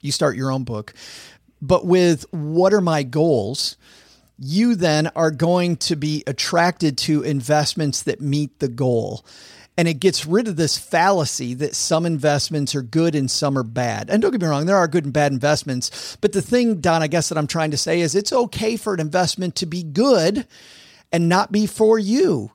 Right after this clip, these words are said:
It might not fit. So the first thing to do is define your fit. And the way to do that is to say, "Okay, what is my," I grew up in Southwest Michigan, which is farm country. And so I use a lot of crop <laughs> analogies.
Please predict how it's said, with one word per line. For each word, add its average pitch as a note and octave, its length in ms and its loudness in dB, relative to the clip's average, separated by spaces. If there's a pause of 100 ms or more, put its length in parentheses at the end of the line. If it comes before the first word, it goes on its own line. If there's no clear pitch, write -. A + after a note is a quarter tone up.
(140)
It F#3 180 -4
might F3+ 300 0
not E3+ 400 -2
fit. - 480 -4
So - 180 0
the F3 140 0
first C4+ 340 -2
thing G3+ 140 0
to F3 80 2
do E3 160 2
is E3 80 -2
define E3+ 340 -2
your D#3 120 0
fit. D#3 260 0
And E3 80 -4
the D3 40 0
way F3 180 0
to D#3+ 100 -8
do D3+ 160 0
that D3+ 240 2
is D3+ 140 -2
to C#3+ 100 -6
say, C#3+ 200 0
"Okay, C#3+ 400 0 (880)
what G#3+ 120 2
is F3 100 -4
my," E3 180 2
I F3 80 2
grew G3 200 2
up D#3+ 100 -2
in D3+ 100 -2
Southwest D3+ 520 -2
Michigan, C3+ 460 -2
which C3+ 180 0
is C3+ 160 0
farm D3+ 280 -2
country. E3+ 420 -2 (400)
And D#3+ 140 0
so D#3 340 2 (760)
I D#3+ 80 -6
use F#3+ 200 2
a E3 60 -4
lot D3 180 2
of C#3 80 -6
crop D3+ 320 -2
<laughs> - 0 -
analogies. D#3 800 -4